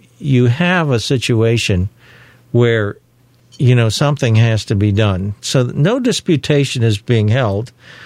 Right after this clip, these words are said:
Things are almost getting out of hand. And so we have in fifteen eighteen, in April, what was called the Heidelberg Disputation. And so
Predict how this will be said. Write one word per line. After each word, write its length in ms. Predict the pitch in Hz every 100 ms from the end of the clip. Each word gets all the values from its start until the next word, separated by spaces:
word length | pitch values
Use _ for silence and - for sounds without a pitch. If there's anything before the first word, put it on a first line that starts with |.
| - -
Things 280 | - 170 151
are 320 | 131 104 - -
almost 380 | - 151 135 117
getting 240 | 131 120 117
out 120 | 113
of 80 | 101
hand. 280 | 113 113 -
And 160 | 110
so 120 | 101 127
we 160 | 123
have 520 | 104 170 175 135 117 - - - - -
in 280 | 123 117 104
fifteen 880 | - 190 196 - - 165 151 139 - -
eighteen, 680 | 214 262 - 117 85 85 101 _ _ _ _ _ _
in 180 | 120 117
April, 540 | 143 185 - 113 95 - _ _ _ _
what 240 | 127 123
was 180 | 123 110
called 320 | - 107 107
the 120 | 113
Heidelberg 640 | 104 - 113 110 101 98 98
Disputation. 840 | 104 - - 95 101 90 - 82 117
And 180 | - 117
so 340 | - 147 143